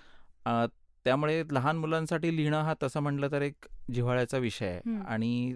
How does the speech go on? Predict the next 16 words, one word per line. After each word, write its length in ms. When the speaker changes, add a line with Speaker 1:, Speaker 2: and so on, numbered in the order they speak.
Speaker 1:
लेखक 400
म्हणून 200
म्हटलं 340
तर 100
ती 220
खूप 180
मोठी 260
चॅलेंजिंग 560
टास्क 340
आहे. 140
कारण 200
तुम्हाला 340
लिहिताना 680
लहान 280
मुलांची 460
मॅच्युरिटी 760